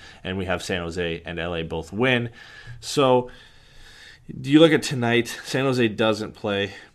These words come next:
L A does, Dallas does, Colorado does, Calgary does. So, the, those games at hand are gonna be made up tonight. L A could realistically end up being three points in front of Anaheim.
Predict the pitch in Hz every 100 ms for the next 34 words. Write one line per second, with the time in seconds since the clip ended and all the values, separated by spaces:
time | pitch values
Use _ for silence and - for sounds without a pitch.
0 | _ 104 120 120 104 104 101 98 - -
1 | - 104 107 104 - 95 92 - - -
2 | 98 98 98 98 98 95 92 85 - _
3 | - 107 110 98 92 78 78 71 - _
4 | _ _ - - 107 98 95 110 113 120
5 | 131 131 127 110 101 110 104 95 95 95
6 | 95 101 98 92 - 98 95 90 87 -
7 | - _ _ _ _ _ - 113 117 117
8 | 117 117 107 110 107 107 104 101 98 98
9 | 92 101 95 92 92 92 _ _ _ _
10 | 120 107 113 113 110 107 104 95 101 95
11 | 95 95 98 92 92